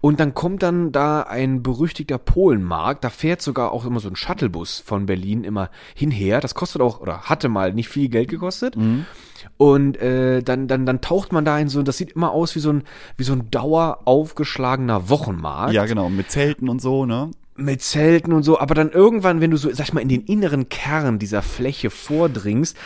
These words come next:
Speaker 1: dann ist es auch schon, sag ich mal, mit, äh, schon stabiler gebaut, die Überdachungen.
Speaker 2: Ja.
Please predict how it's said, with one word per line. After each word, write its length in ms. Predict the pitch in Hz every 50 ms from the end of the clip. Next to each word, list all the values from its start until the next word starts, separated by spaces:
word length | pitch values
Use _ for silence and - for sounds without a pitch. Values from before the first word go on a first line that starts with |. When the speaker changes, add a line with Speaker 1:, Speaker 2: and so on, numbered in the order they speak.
| - - - -
Speaker 1:
dann 100 | - 135 -
ist 120 | - 190 -
es 100 | 180 -
auch 100 | - 131
schon, 160 | - 143 131
sag 140 | 123 131 123
ich 60 | 123 135
mal, 100 | 123 113
mit, 240 | 113 110 95 -
äh, 140 | - 104 104 101
schon 240 | - 120 113 113
stabiler 640 | 110 - - - 117 117 101 120 139 143 165 147 127
gebaut, 480 | 110 104 110 95 113 107 107 101 92 -
die 60 | 92
Überdachungen. 540 | 85 85 85 80 - 85 80 - - 90 92
Speaker 2:
Ja. 100 | 85 -